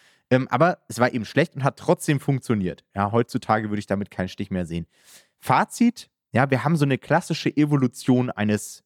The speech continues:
Marktes. Man kann heute mehr Geld verdienen, wenn man auf den Top-Positionen landet, aber es ist eben schwerer geworden, auf den Top-Positionen zu landen. Ja? Früher konntest du eben alles hochladen, heutzutage,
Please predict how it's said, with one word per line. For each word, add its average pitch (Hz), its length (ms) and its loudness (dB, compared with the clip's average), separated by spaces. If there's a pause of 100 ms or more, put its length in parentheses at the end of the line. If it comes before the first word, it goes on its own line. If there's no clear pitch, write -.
(220)
Marktes. - 480 -4
Man 95 140 0
kann 117 220 -2
heute 113 200 2
mehr 95 200 -2
Geld 175 240 2
verdienen, 190 460 2 (260)
wenn 117 120 2
man 127 140 2
auf 110 140 -6
den - 100 -4
Top-Positionen 165 680 -2
landet, 127 340 2 (100)
aber 147 360 2
es 110 120 -12
ist 113 120 -14
eben 98 180 -14
schwerer 147 420 2
geworden, 120 500 0
auf 190 260 2
den 104 160 -2
Top-Positionen 85 760 -8
zu - 160 -20
landen. - 300 -14 (200)
Ja? 101 160 -2 (360)
Früher 139 340 4
konntest 131 240 -6
du 113 60 -4
eben 117 100 -8
alles 120 280 -2
hochladen, 123 420 0
heutzutage, 110 640 -2